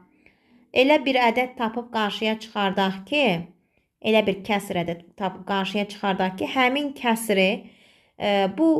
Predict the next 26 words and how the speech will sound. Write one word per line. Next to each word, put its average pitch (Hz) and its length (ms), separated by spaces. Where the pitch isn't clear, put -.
o, 220 140
mötərizənin 254 680
içərisinə 233 420
tam 220 220
ədədlər 180 420
yaransın. 170 720
Həmin 233 260
tam 233 240
ədədlərə 202 380
vuranda 240 260
yenə 233 240
həmin 208 220
kəsrlər 185 500
alınsın. - 480
Bunu 302 160
da 330 80
belə 262 320
eləyə 190 240
bilərik. 185 520
Üç, 302 540
dörd, 269 500
beş. 196 520
Üç, 226 240
dörd, 233 240
beş 254 280
ədədlərini 196 800